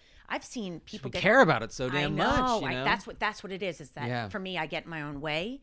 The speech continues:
Speaker 2: Right.
Speaker 1: I overthink, I overdo
Speaker 2: Yeah.
Speaker 1: because I care so
Speaker 2: We fucking
Speaker 1: much.
Speaker 2: care
Speaker 1: I, we
Speaker 2: about it.
Speaker 1: fucking
Speaker 2: We
Speaker 1: care.
Speaker 2: gotta pay the
Speaker 1: I
Speaker 2: bills.
Speaker 1: know, and it's like, <sighs> it's so much easier when it's more just like, yeah, it's just,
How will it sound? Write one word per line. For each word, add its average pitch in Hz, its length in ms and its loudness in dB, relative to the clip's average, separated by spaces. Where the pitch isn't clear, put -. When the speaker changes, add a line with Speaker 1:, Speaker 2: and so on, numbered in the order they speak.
Speaker 2:
Right. 92 260 -6
Speaker 1:
I 156 120 -8
overthink, 180 600 -6
I - 140 -10
overdo 165 840 -8
Speaker 2:
Yeah. 101 220 -4
Speaker 1:
because 180 280 -14
I 135 60 -14
care 156 280 -12
so - 240 -8
Speaker 2:
We - 60 0
fucking 147 140 -6
Speaker 1:
much. - 80 -14
Speaker 2:
care - 240 -10
Speaker 1:
I, 220 160 -4
we 254 60 -2
Speaker 2:
about - 0 -
it. - 100 -4
Speaker 1:
fucking 220 220 -6
Speaker 2:
We 170 100 4
Speaker 1:
care. 240 140 8
Speaker 2:
gotta 285 80 4
pay 302 160 2
the 311 120 2
Speaker 1:
I 359 280 8
Speaker 2:
bills. 240 100 2
Speaker 1:
know, 330 640 6
and 196 100 -6
it's - 160 -12
like, 214 280 -4
<sighs> - 280 -16
it's - 140 -16
so 220 160 -8
much 214 180 -8
easier 175 400 -8
when 147 160 -8
it's 143 180 -12
more 156 220 -6
just 151 240 -14
like, 131 320 -10
yeah, 170 380 -2
it's 185 140 -8
just, - 200 -8